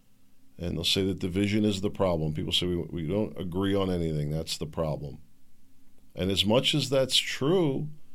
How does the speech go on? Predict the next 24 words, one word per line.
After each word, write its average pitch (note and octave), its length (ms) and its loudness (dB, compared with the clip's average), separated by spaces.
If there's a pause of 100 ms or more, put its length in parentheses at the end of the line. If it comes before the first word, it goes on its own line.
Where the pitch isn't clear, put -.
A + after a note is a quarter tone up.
(340)
division G#2 440 2
isn't G2+ 260 2
the F#2 80 0
problem. D2+ 400 2
It's D2+ 140 -2
the D#2+ 140 -4
symptom A2 800 2 (380)
of - 120 0
the G2 100 0
problem. D#2+ 360 2
The C#2 80 -2
problem B2 680 6 (320)
is E2+ 180 -4
a G2 60 0
lack G2+ 340 2
of G2 100 0
shared F#2 420 2
values, E2 520 2
a D#2+ 60 0
lack F2+ 240 0
of F2 100 0
a D#2+ 40 -2
shared E2+ 360 0
vision. D2+ 560 -2